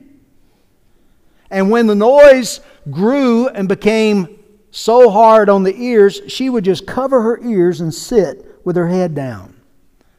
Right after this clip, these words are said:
And I thought, "She's in the wrong place for the wrong function," right? You wouldn't expect that out of a fan at a game. In fact, that's odd. That's abnormal. I saw someone at a game once upon a time reading a book as if they were at the library.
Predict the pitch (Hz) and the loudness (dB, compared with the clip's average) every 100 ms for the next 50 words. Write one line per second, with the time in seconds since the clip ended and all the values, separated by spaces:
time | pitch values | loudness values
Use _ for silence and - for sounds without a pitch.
0 | _ 160 156 - 175 170 - 294 220 170 | _ -14 -12 -6 -6 -6 -8 -6 -4 -4
1 | 151 180 233 240 - 170 143 143 - - | -4 -2 -2 -4 -6 -6 -4 -8 -14 -20
2 | _ - _ _ 185 170 175 185 190 196 | _ -20 _ _ -10 -8 -6 -4 -4 -4
3 | 208 202 - - 90 78 123 151 220 240 | -6 -8 -8 -16 -18 -20 -10 -8 -8 -14
4 | _ _ _ - _ _ _ - 294 311 | _ _ _ -20 _ _ _ -6 -2 0
5 | 220 - - 180 160 160 147 143 139 127 | 0 -2 -6 -6 -6 -6 -6 -6 -8 -10
6 | - - 151 156 220 247 240 135 113 120 | -12 -8 -8 -6 -6 -8 -10 -14 -12 -12
7 | 135 226 247 _ _ _ _ _ - - | -12 -12 -12 _ _ _ _ _ -16 -10
8 | 208 214 226 220 - 196 240 190 120 139 | -10 -8 -10 -10 -8 -8 -6 -8 -10 -12
9 | - 160 151 170 254 240 - _ _ _ | -8 -8 -8 -10 -12 -14 -20 _ _ _
10 | _ _ - 190 247 - 208 202 190 226 | _ _ -8 -2 0 2 4 4 2 -4
11 | 202 214 214 190 180 208 202 202 196 - | 0 2 2 0 2 0 0 -2 -4 -6
12 | 202 196 208 226 220 240 240 233 294 277 | -6 -4 -6 -6 -6 -6 -8 -8 -6 -6
13 | - - - _ _ _ - 175 202 220 | -8 -20 -20 _ _ _ -14 -8 -6 -6
14 | 220 214 202 202 185 165 127 113 90 | -6 -4 -6 -6 -6 -6 -10 -14 -18